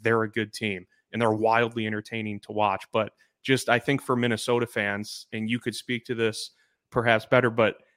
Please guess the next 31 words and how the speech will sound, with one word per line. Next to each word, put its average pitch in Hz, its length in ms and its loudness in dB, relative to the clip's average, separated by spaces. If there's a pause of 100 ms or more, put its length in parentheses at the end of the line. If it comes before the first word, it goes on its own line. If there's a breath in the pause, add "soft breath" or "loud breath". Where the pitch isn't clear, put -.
it's 123 200 -2
just - 360 2
the 131 80 2
possibility 113 1160 0 (240)
of 107 200 -2
Rodgers 110 600 2
coming 107 360 -4
in 101 320 -6 (180)
and 101 340 -8
potentially 113 680 -6
ruining 107 640 -2 (320)
the 113 80 0
season 110 420 2
in 104 120 0
Minnesota. 104 580 0
It 98 160 -6
just, - 360 -6
it 113 140 -6
sticks - 440 0
in 131 80 0
your 117 120 2
brain 110 520 2 (360 soft breath)
as 117 140 0
a 110 60 0
possible 113 640 -2
outcome 107 320 2
until 104 460 -2
it 104 140 -6 (240)
isn't 107 400 -2
a 104 80 -4
reality. 101 680 -4